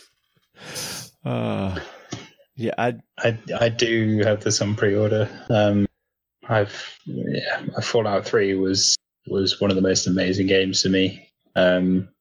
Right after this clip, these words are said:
Speaker 2: and to be, I don't know, if I'm brutally honest, I think Fallout four and Fallout New Vegas were,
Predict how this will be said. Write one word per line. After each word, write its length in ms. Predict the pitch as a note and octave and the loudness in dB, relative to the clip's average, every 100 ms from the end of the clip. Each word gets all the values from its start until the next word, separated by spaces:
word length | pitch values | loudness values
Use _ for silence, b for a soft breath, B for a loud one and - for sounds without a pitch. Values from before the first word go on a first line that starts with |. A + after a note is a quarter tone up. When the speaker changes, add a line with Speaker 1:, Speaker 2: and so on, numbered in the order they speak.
| _ _ _ _ _ _ - | _ _ _ _ _ _ 0
Speaker 2:
and 180 | G#2 | 0
to 100 | F#2+ | 2
be, 240 | - G2+ - - - - - _ _ B2 | 0 0 0 -10 -12 -14 -20 _ _ 2
I 40 | |
don't 160 | G#2+ F2+ | 2 2
know, 80 | F#2+ | 0
if 140 | G2 | 0
I'm 100 | A#2 | 0
brutally 340 | A#2+ A#2 F#2+ F#2+ | 2 2 2 2
honest, 340 | F#2+ F2+ - | 2 0 0
I 80 | G#2 | 0
think 260 | G2+ F#2 | 0 -4
Fallout 380 | - G2+ F#2 F2+ | -2 -2 0 -2
four 260 | - G2+ F2+ | -2 -2 -2
and 220 | F#2 G2+ - _ _ _ - - | -4 -6 -12 _ _ _ -20 -4
Fallout 300 | F#2+ F#2 F#2 | 0 0 0
New 140 | F#2 | 2
Vegas 520 | F#2+ F2+ F2 E2+ - | 2 2 0 0 0
were, 360 | F#2+ F2+ F2+ F2 | 2 2 2 0